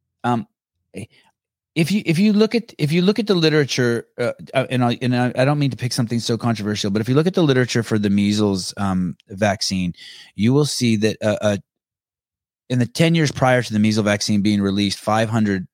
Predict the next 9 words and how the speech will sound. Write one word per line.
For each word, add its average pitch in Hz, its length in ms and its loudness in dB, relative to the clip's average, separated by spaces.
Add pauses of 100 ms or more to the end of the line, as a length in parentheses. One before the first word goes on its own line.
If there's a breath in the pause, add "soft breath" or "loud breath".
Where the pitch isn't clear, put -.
(140)
people 95 300 -4
died 92 500 -2
a 95 80 -4
year 90 600 -4 (1160 soft breath)
prior 117 440 2
to 107 120 -4
the 98 100 0
measles 98 400 0
vaccine. 85 640 -4